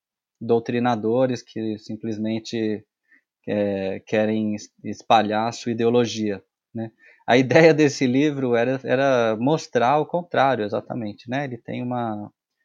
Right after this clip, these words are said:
uma tentativa de mostrar que, por mais sofisticadas que sejam as pesquisas, é possível comunicar os resultados dessa pesquisa pra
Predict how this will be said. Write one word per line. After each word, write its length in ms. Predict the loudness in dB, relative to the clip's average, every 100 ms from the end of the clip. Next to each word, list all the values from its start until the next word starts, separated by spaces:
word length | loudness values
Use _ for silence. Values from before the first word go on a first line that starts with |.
| _
uma 120 | -8
tentativa 640 | -6 -4 -4 -4 -6 -6 -4
de 140 | -2
mostrar 580 | -2 -2 -4 0 2 0
que, 200 | -4 -10 -10 _ _ _ _ _ _ _ _ _
por 100 | -2
mais 300 | 4 4 4
sofisticadas 840 | 2 0 0 -8 -2 0 2 0 -6
que 100 | -10
sejam 480 | -6 -2 0 -2
as 120 | -6 -6
pesquisas, 680 | -10 -8 -4 -2 0 0
é 80 | 0
possível 840 | -2 -4 -6 -2 -2 0 0 -2 -6 _ _ _
comunicar 800 | 0 2 2 0 0 4 4 2 -6 _ _ _
os 160 | -12 -4
resultados 560 | -2 0 0 2 2
dessa 280 | 0 -2 -4
pesquisa 640 | -8 -8 -6 -6 -4 -6 -8 _ _ _ _ -2
pra 500 | 4 6 6 2